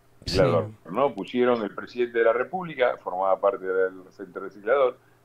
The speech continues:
Speaker 1: eh, eh, Alberto Fernández, Sergio Massa, presidente de diputados, Felipe Solá, que fue nuestro primer canciller, y podría seguir enumerando todas las cajas y puestos en el Estado que manejan. Eh,
Speaker 2: Ahora,
Speaker 1: yo
Speaker 2: esto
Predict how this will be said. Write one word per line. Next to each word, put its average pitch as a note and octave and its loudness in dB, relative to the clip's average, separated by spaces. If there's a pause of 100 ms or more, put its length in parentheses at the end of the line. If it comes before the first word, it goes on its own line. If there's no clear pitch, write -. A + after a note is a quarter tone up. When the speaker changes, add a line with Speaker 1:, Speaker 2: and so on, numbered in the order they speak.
Speaker 1:
eh, F#2 -2 (120)
eh, F#2+ -6 (200)
Alberto F2 0
Fernández, A2 2 (300)
Sergio - 2
Massa, A#2+ 2
presidente F#2 -6
de F2+ -2
diputados, G#2 2 (240)
Felipe G#2+ 2
Solá, B2 4
que F#2+ -6
fue F#2 -12
nuestro F2+ -10
primer F2+ -8
canciller, G#2 2 (180)
y G#2 -2
podría G#2+ 2
seguir G2 -2
enumerando G2 0
todas G2 2
las E2 0 (260)
cajas A#2 0 (160)
y - -18
puestos F#2 -6
en F2+ -4
el E2+ -4
Estado F#2+ 2
que E2 -6
manejan. F2 -2 (480)
Eh, - -4
Speaker 2:
Ahora, C3 2
Speaker 1:
yo E3 2
Speaker 2:
esto C3 4